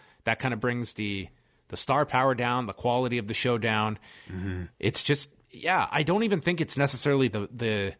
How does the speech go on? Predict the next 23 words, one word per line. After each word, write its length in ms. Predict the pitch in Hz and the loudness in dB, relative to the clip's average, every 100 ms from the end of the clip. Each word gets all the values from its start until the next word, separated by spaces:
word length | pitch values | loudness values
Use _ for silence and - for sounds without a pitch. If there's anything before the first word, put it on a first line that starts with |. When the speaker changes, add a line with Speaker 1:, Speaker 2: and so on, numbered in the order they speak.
| - | -8
Speaker 1:
the 80 | |
participants 680 | - 120 - 131 147 123 - | -2 0 4 2 4 2 2
you 80 | 104 | 0
have 420 | 101 143 92 98 | 2 4 2 0
on 360 | 87 104 98 87 | 0 2 0 -2
SmackDown. 580 | - 120 170 92 76 - | 0 2 2 0 -2 -2
I 100 | 110 | 0
think 180 | 165 131 | 2 0
it's 120 | - | 0
just 120 | 107 | -2
a 40 | 98 | 0
lot 200 | 92 120 | 2 0
of 60 | |
people 320 | - 107 135 120 | 0 0 2 2
in 220 | 98 92 - - - - _ _ _ _ | 0 -6 -12 -20 -20 -20 _ _ _ _
bad 260 | 101 101 147 | 2 4 4
roles 420 | 131 120 202 156 | 2 2 2 0
at 140 | 104 - | -4 -4
the, 80 | 98 - | -2 0
at 220 | 98 - _ _ | -2 -4 _ _
this 180 | 107 - | 0 0
time. 300 | - 90 80 - _ _ - - | 2 0 -2 -10 _ _ -20 -8
Um, 440 | 87 90 90 85 | 0 2 2 -2